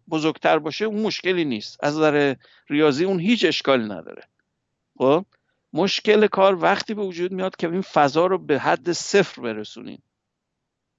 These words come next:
وقتی به حد صفر می‌رسونین، اشکالی مثل این، مشکلش اینه که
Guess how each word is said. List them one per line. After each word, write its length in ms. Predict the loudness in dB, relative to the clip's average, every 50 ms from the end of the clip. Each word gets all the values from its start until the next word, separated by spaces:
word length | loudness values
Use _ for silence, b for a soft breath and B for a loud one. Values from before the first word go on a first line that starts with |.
| _ _ b b b b b b b b
وقتی 280 | -2 -2 -2 -2 -6 -4
به 120 | -2 0
حد 220 | 0 0 0 -2 -6
صفر 380 | -6 -2 -2 -2 -2 -2 -6
می‌رسونین، 680 | -10 -8 -8 -10 -12 -10 -8 -6 -6 -4 -6 -6 -8 -4 -2
اشکالی 500 | -2 -2 -2 -2 -4 -2 -2 0 0 0
مثل 280 | -4 -4 -6 -6 -8 -8
این، 360 | -4 -4 -2 -2 -2 -4 -8 b b b b b b b
مشکلش 460 | -2 -2 -2 0 0 2 2 2 0
اینه 160 | 0 -2 -2
که 300 | 0 2 0 0 0 -2